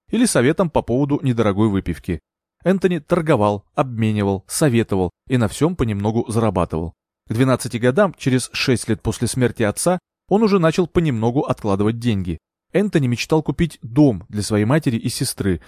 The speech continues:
и навсегда освободить их от работы. Для достижения этой цели следовало взвалить все тяготы жизни на собственные плечи, и он это делал с настойчивостью и усердием. В двенадцатилетнем возрасте Энтони познакомился с доктором по имени Джон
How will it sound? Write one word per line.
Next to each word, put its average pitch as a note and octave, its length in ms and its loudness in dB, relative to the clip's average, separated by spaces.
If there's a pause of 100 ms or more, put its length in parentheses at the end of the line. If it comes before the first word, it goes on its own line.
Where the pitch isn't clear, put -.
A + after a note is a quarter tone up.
(160)
и D3+ 100 0
навсегда C3+ 420 0
освободить A#2+ 460 0
их A#2+ 140 -4
от - 140 -4
работы. G2 420 -2 (420)
Для B2 120 0
достижения B2+ 520 2
этой A2+ 160 0
цели F#3+ 240 0
следовало D#3 500 2
взвалить A#2 440 0
все - 180 -2
тяготы B2 380 2
жизни D#3 400 2
на A#2+ 140 2
собственные B2 540 0
плечи, A2+ 420 0 (280)
и B2+ 80 2
он D#3+ 180 6
это E3 200 2
делал B2+ 520 2
с - 100 -10
настойчивостью A#2 840 0 (220)
и F#3 80 2
усердием. F2+ 640 0 (640)
В - 60 -10
двенадцатилетнем D#3 680 0
возрасте D#3 640 0
Энтони G#3+ 320 0
познакомился D#3 800 2
с G2 160 -8
доктором F#3 540 0
по A#2 160 0
имени D3 440 2
Джон B2 400 0